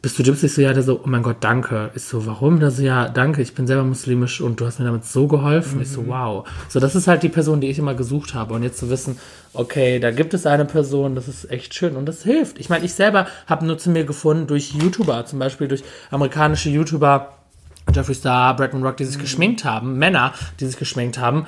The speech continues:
Speaker 1: So, für mich war das nie eine Alternative und durch die habe ich dann den Mut gefunden, ich selber zu sein. Und da merkt man, so Vorbilder braucht man, ne?
Speaker 2: Ja.
Speaker 1: In
Speaker 2: Das ist
Speaker 1: jeder
Speaker 2: unser Dschihad.
Speaker 1: Ja,
Speaker 2: Wallah,
Speaker 1: true
Speaker 2: ich meine,
Speaker 1: though,
Speaker 2: ja, das
Speaker 1: Wallah.
Speaker 2: ist unser Dschihad.
Speaker 1: Ja.
Speaker 2: <laughs> Ah, das ist extrem wichtig.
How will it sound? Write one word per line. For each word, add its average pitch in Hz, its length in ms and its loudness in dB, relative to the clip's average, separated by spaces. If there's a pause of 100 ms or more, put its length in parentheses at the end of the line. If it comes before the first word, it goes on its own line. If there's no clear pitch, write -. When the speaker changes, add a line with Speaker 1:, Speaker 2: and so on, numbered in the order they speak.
(340)
Speaker 1:
So, - 180 2
für 139 140 0
mich 143 180 2
war 135 60 2
das 131 180 -2
nie 160 60 2
eine 147 140 0
Alternative 135 520 0
und 120 160 0
durch 127 200 -2
die 160 180 0
habe 156 100 0
ich 156 80 -4
dann 160 140 2
den 160 80 2
Mut 160 180 0
gefunden, 160 360 0
ich - 100 -2
selber 175 240 2
zu 123 140 -6
sein. 117 180 -2
Und 117 60 -4
da 117 40 -2
merkt 123 160 -4
man, 131 100 -4
so 120 60 -4
Vorbilder 135 600 -2
braucht 139 340 -2
man, 101 220 -12
ne? 120 120 -6
Speaker 2:
Ja. 131 160 -8
Speaker 1:
In 120 60 -12 (240)
Speaker 2:
Das 127 100 0
ist 135 60 6
Speaker 1:
jeder 147 200 6
Speaker 2:
unser 190 200 0
Dschihad. 135 380 -6 (280)
Speaker 1:
Ja, 151 400 -2
Speaker 2:
Wallah, 185 260 0
Speaker 1:
true 160 200 4
Speaker 2:
ich - 40 -4
meine, 120 280 2
Speaker 1:
though, - 60 0
Speaker 2:
ja, - 100 2
das 147 120 2
Speaker 1:
Wallah. 165 120 2
Speaker 2:
ist 139 80 -2
unser 190 280 2
Dschihad. 147 540 -6
Speaker 1:
Ja. 165 380 4 (240)
Speaker 2:
<laughs> - 260 -12
Ah, 180 200 2 (760)
das 139 160 -8
ist 165 160 -6
extrem 143 500 -8
wichtig. 120 460 -10